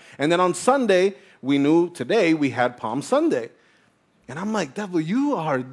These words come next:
dirty." But remember we said that, like, we were talking outside, actually, and I was talking with a couple of men, and they're like, "You know, but listen, Isaac, if, if, like, God is doing something big here, we should get ready for the enemy to attack." And I said to him, "James, where are you?" I said to James,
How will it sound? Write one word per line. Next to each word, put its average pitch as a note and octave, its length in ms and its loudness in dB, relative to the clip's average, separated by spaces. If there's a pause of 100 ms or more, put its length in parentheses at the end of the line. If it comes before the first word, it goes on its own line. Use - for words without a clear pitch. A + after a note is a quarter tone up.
(220)
dirty." B3 600 2
But D3 160 2
remember E3 280 0
we E3+ 140 0
said D#3+ 380 2
that, C3+ 220 2 (960)
like, E3 240 0 (1900)
we E3 120 4
were F#3+ 100 4
talking F#3 300 2
outside, D#3 340 2
actually, A#2 360 -2
and A2+ 80 -8
I - 20 -8
was A2+ 100 -10
talking C#3 300 -6
with A#2 100 -6
a A2+ 40 -8
couple B2+ 280 -6
of A2 60 -8
men, A#2 220 -6
and A2 80 -10
they're A2+ 80 -8
like, A2 180 -12
"You C3 60 -6
know, B2+ 120 -4
but G#2 220 -12
listen, B2+ 280 -10
Isaac, A2 460 -10 (300)
if, - 340 -10 (400)
if, A2 160 -12
like, A2+ 160 -6
God C#3+ 180 -8
is D3 120 -8
doing C#3+ 160 0
something B2+ 280 -8
big E3+ 200 -4
here, B2 180 -8
we B2+ 120 -6
should B2 180 -8
get A#2 120 -8
ready C#3+ 200 -4
for C3+ 100 -10
the A#2 160 -10
enemy B2+ 280 -4
to A2+ 200 -12
attack." D#3 340 -10
And C3 80 -6
I D3 120 -4
said D3+ 280 -2
to D3 80 -2
him, A#2+ 220 -4
"James, C3 300 -2
where D3+ 100 0
are A2+ 80 0
you?" G#2+ 160 -6
I B2+ 60 0
said C#3 220 -2
to C3 80 -12
James, C3 280 -4